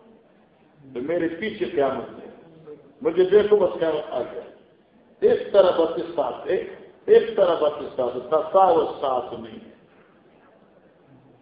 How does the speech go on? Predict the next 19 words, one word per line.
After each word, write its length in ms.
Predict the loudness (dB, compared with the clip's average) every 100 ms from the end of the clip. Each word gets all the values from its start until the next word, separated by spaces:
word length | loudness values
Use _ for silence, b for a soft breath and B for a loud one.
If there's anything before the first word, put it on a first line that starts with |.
| _ _
اس 120 | -16 -6
کو 100 | -4
مساوات 640 | -4 4 6 8 6 2
کہتے 320 | -4 -4 -4
ہیں، 60 | -6 -4
اس 120 | -6 -4
کو 60 |
آگے 240 | -2 0 -2
پیچھے 340 | -4 -10 -10
کہتے 340 | -12 -14 -16 -20
ہیں۔ 80 | -6 0
اقتربت 680 | 0 0 -2 0 0 -4 -8
الساعة، 360 | -16 -14 -14 -14
تو 80 | -14 2
قریب 360 | 4 4 4
ہو 180 | 2 0
گیا 100 | -8
ہے، 140 | -12 -6
بالکل 500 | -2 -2 -2 -6 -6